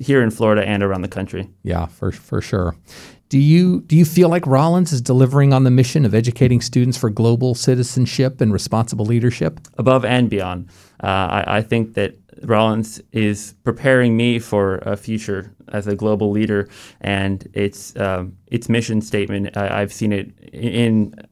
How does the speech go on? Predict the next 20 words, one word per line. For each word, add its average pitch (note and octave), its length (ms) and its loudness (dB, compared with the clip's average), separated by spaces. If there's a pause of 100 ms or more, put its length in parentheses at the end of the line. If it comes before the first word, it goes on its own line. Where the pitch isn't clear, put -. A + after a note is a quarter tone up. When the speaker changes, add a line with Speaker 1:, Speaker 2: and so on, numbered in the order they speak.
Speaker 1:
in A#2+ 140 -4
action A2+ 380 -4
and G#2 100 -4
in A2+ 140 -4
effect A2 480 -6
numerous B2 400 2
times, G2+ 400 -8
despite C#3+ 400 0
the A#2+ 60 -6
challenges. G#2+ 580 -8 (160)
Speaker 2:
Yeah. F#2 160 -4
Speaker 1:
Um, G2 320 -4
all A2+ 180 0
the A2 80 0
faculty G#2+ 480 -6
and G2 100 -8
staff G2+ 300 -6
have G2+ 160 -10
been, G2 340 -8
um, F#2+ 400 -10